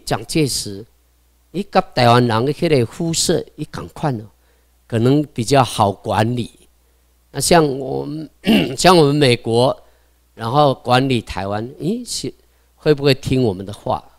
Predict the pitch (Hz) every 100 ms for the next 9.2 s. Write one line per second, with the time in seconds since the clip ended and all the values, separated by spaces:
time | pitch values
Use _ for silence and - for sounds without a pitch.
0 | _ - 104 143 151 139 123 101 98 127
1 | 113 - _ _ _ _ _ _ _ _
2 | - 107 98 - 131 123 101 - _ _
3 | _ _ _ _ _ _ _ _ _ _
4 | _ _ _ - 139 117 117 123 107 98
5 | 92 - - 110 104 101 - _ - -
6 | - _ _ 156 113 - _ 95 - -
7 | _ _ _ _ 165 151 147 139 110 101
8 | - 123 117 98 - - - 120 113 -
9 | 117 107